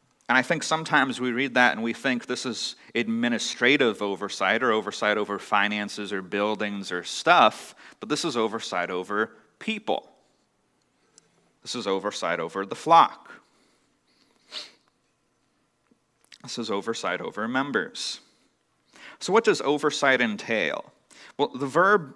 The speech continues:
that we translate oversight in Greek is a episkopeo, and it can mean to look upon, to inspect,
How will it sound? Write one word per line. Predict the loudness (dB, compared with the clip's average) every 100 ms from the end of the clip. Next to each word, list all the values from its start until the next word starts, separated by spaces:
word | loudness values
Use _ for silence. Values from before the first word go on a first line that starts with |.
| -8
that | -4 -2
we | -2
translate | -2 0 0 0 2
oversight | 2 2 0 0 0 0 -4 -20 -10
in | -6 -6
Greek | -2 -2 -2 -4
is | -2
a | 0 0 -2
episkopeo, | -2 -4 -2 -4 0 2 2 0 -4 -20 -20 -18 -4
and | -2 -2 -4 -12 _
it | -8
can | -6 -4
mean | 0 0 0 -4
to | -6 -2
look | 0 2
upon, | 0 0 0 2 2 0 -4
to | -6 -8
inspect, | -6 -8 0 4 4 4 -6 -10 -12